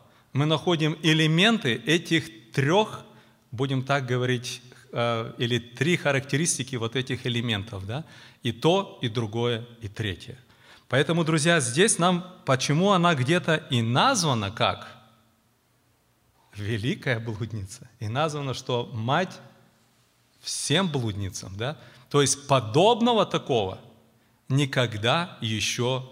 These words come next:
не было. Вообще я скажу, друзья, знаете, очень интересно, вот так, если просматривая историю, да, то мы с вами находим моменты в истории, если посмотреть назад, когда, так будем говорить,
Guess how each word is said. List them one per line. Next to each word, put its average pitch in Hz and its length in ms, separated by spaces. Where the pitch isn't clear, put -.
не 110 240
было. 92 200
Вообще 135 260
я 269 100
скажу, 196 300
друзья, 120 320
знаете, 160 320
очень 170 280
интересно, 160 440
вот 123 100
так, 151 160
если 143 220
просматривая 135 720
историю, 165 500
да, 147 240
то 135 100
мы 175 140
с - 100
вами 175 400
находим 131 840
моменты 127 800
в 117 100
истории, 113 400
если 101 240
посмотреть 117 580
назад, 104 380
когда, 165 760
так 135 220
будем 135 260
говорить, 131 480